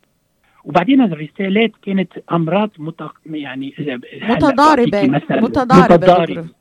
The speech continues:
Speaker 2: نعم.
Speaker 1: متضاربة.
Speaker 2: نظرية
Speaker 1: Exactly.
Speaker 2: المؤامرة، طبق عليهم نظريات مؤامرة
Speaker 1: مش
Speaker 2: ونظ-،
Speaker 1: مؤامرة، ما في
Speaker 2: تآمر،
Speaker 1: مؤامرة.
Speaker 2: تآمر.
Speaker 1: المؤامرة إجت،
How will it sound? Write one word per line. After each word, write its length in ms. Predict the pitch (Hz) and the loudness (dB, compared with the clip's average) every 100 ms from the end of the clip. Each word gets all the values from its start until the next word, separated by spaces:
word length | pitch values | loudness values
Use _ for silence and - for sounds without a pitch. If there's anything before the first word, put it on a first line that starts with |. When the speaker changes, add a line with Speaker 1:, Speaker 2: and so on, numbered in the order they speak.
| - | -12
Speaker 2:
نعم. 360 | 233 220 170 | -8 -8 -8
Speaker 1:
متضاربة. 440 | 185 185 165 196 269 | -10 -8 -2 2 2
Speaker 2:
نظرية 360 | 277 269 285 | 4 2 2
Speaker 1:
Exactly. 100 | 285 | 0
Speaker 2:
المؤامرة، 760 | 285 196 247 277 269 220 202 196 | -2 -2 4 4 4 2 0 0
طبق 220 | 262 233 262 | -4 -2 0
عليهم 400 | 220 220 254 226 | 0 0 0 -2
نظريات 640 | 202 202 202 226 262 269 | -6 -4 -2 0 -2 -2
مؤامرة 540 | 240 - 214 220 220 | -6 -2 -2 0 0
Speaker 1:
مش 60 | 220 | 0
Speaker 2:
ونظ-، 20 | |
Speaker 1:
مؤامرة، 260 | 254 247 190 | 0 0 0
ما 60 | |
في 60 | 202 | 2
Speaker 2:
تآمر، 520 | 262 285 330 262 208 | 4 4 4 6 4
Speaker 1:
مؤامرة. 200 | 220 226 | 2 -2
Speaker 2:
تآمر. 240 | 220 254 339 | 0 4 2
Speaker 1:
المؤامرة 380 | 254 269 247 | 4 2 4
إجت، 340 | 220 381 - | 0 -2 -4